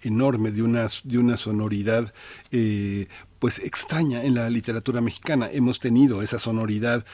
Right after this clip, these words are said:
en Rulfo, en Ricardo Garibay, en Luis Zapata, en Armando Ramírez, pero no es algo común. La gente normalmente construye un narrador que lo cuenta todo, pero la posibilidad de tener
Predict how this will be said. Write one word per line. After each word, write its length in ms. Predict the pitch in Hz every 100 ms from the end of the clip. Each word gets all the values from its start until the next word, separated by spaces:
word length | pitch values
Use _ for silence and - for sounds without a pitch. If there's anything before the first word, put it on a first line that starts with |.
| - -
en 160 | 107
Rulfo, 420 | 120 139 - 107
en 120 | 104 95
Ricardo 380 | 95 104 101
Garibay, 680 | 92 92 95 127 123 107 104
en 160 | 113 98
Luis 160 | 92
Zapata, 600 | 90 - 120 110 113 104 - 117
en 180 | 95 87
Armando 320 | 87 98 92
Ramírez, 580 | 90 92 113 127 110 - - - -
pero 340 | 139 127 123
no 240 | 131 147 156
es 140 | 160
algo 240 | 165 156 143
común. 320 | 131 131 110
La 80 | 95
gente 320 | 127 113 127
normalmente 560 | 113 107 117 117 107
construye 420 | 139 110 - 120 113
un 100 | 110
narrador 420 | 104 127 139 139 -
que 80 |
lo 100 | 95
cuenta 280 | - 104 117
todo, 340 | 110 120 135 - - - -
pero 300 | 117 110 113
la 160 | 123
posibilidad 600 | 110 113 - 107 104 110
de 80 | 127
tener 440 | 123 113 117 110